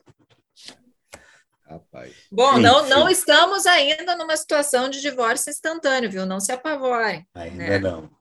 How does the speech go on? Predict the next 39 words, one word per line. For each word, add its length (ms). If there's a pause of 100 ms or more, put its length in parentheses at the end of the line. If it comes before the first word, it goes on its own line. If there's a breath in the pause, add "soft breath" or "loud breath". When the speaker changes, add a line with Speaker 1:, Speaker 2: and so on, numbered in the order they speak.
(140)
Speaker 2:
Mas 220
Speaker 3:
Ainda 200
Speaker 2:
aí, 60
Speaker 3:
não. 80
Speaker 2:
mas 260
Speaker 3:
Pelo 140
menos 140
Speaker 2:
podemos 180
Speaker 3:
uma 80
Speaker 2:
ter 80
Speaker 3:
petiçãozinha, 440
Speaker 2:
certeza. 160
Speaker 3:
pelo 120
menos 180
uma 140
petiçãozinha 640
pra 120
ser 120
despachada 540
ainda 120
precisa. 540 (540)
Speaker 2:
É, 400 (200)
vamos 440
pensar 340
ainda, 320
Speaker 3:
Ou, 60
Speaker 2:
exatamente. 520
Speaker 3:
ou 140
seja, 840
ainda 280
precisa 240
de 100
advogado. 580 (960)
E, 200 (680 loud breath)
se 220
tiver 320
um 220
patrimônio 760
elevado, 880